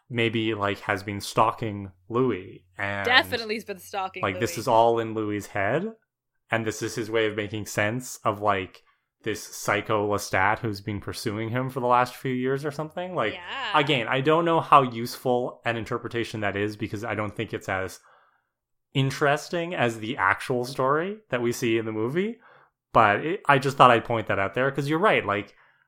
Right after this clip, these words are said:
Speaker 1: that was something I noticed when I watched the movie is it's a frame story.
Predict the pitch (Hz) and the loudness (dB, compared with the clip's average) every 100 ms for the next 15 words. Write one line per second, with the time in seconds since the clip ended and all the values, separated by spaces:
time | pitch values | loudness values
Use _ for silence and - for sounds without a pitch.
0 | _ 127 135 151 151 143 135 123 127 123 | _ 6 6 6 2 -4 -2 0 0 0
1 | 127 110 107 107 - 117 151 113 92 113 | 0 0 2 0 0 -2 0 -2 -6 -4
2 | 101 98 - - _ _ _ _ 123 - | -4 -4 -8 -14 _ _ _ _ -6 -4
3 | 117 - 233 180 - 92 92 123 175 | -2 2 2 2 -2 -8 -8 -12 -14